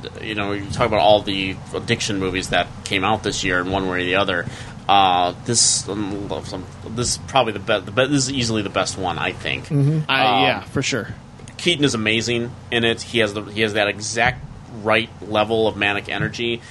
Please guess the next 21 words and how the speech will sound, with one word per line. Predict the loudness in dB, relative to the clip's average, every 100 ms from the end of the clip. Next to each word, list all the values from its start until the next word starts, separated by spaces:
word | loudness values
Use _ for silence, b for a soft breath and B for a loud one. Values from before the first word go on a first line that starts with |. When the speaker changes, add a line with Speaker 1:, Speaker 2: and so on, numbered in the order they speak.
| B
Speaker 1:
and | 0 2
then | 2 2
knows | -2
exactly | -2 0 0 0
when | -6 -6
to |
pull | -6 -6
it | -2
back | 2 2 0 -10 B B -6
later | 2 2 2
on. | 0 0
It, | -2
Speaker 3:
Mm-hmm. | -2 -2
Speaker 1:
it's | -2 4
one | 4
of |
the | 4
more | 2
convincing | -2 -6 2 2 2 2 0 0
portrayals | -2 -2 2 4 6 4 2 -4 B B B 2
of, | 6 6 6 4 0 -8